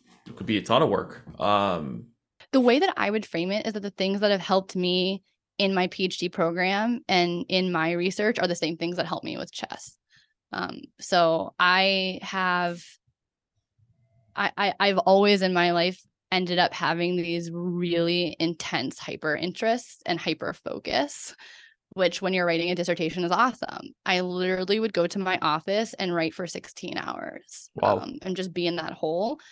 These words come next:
Speaker 2: And I can get sucked in and I can stay concentrated. And that is really fortunate. Um, and it was really the same thing with chess,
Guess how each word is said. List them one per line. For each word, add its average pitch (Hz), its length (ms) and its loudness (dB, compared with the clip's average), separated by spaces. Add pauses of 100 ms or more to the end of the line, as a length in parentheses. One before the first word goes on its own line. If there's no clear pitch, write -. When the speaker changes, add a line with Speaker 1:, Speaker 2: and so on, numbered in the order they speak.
(200)
Speaker 2:
And 190 160 2
I 175 140 4
can 208 180 -2
get 196 180 0
sucked - 320 -4
in 165 180 0
and 190 140 0
I 165 120 2
can 190 180 -4
stay 170 300 -4
concentrated. 208 1040 -2
And 202 120 -2
that 202 300 -2
is 208 320 -4
really 190 720 0
fortunate. - 580 -8 (640)
Um, 165 480 -4
and 185 120 2
it 185 40 2
was 190 140 0
really 180 200 2
the 214 120 0
same 180 240 -4
thing 175 200 -2
with 180 180 -4
chess, - 420 -2